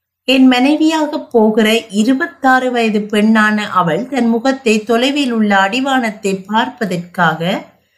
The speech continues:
வேறு பக்கம் திருப்பிக் கொண்டாள். இப்பொழுது நான் முகம் கொடுக்கும் விறைப்பான பழைய தனிமையான உருவம் அது. "நீ மருத்துவமனைக்கு போனா இல்லையா?"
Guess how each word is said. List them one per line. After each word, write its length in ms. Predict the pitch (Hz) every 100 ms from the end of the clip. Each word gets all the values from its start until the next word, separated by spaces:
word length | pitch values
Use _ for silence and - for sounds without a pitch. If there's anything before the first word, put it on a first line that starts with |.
| _ _
வேறு 360 | 220 277 311 294
பக்கம் 420 | 233 - 202 202
திருப்பிக் 440 | 262 294 - 190
கொண்டாள். 480 | 170 160 151 147 143 - _ _ _ _ _ -
இப்பொழுது 680 | 220 208 - 196 170 220
நான் 300 | 294 240 220
முகம் 360 | 208 220 262 262
கொடுக்கும் 560 | 247 202 196 190 185 190
விறைப்பான 720 | 220 240 - 262 269 294 294
பழைய 420 | 233 226 214 208
தனிமையான 760 | 208 202 226 262 262 262 269
உருவம் 520 | 240 208 208 185 170 -
அது. 380 | 156 135 127 - _ _ _ _ _ _ _ _ _ _ _ _
"நீ 140 | 277 277
மருத்துவமனைக்கு 960 | 262 254 294 349 339 320 302 262 294
போனா 360 | - 247 254 277
இல்லையா?" 720 | 247 208 202 202 262 -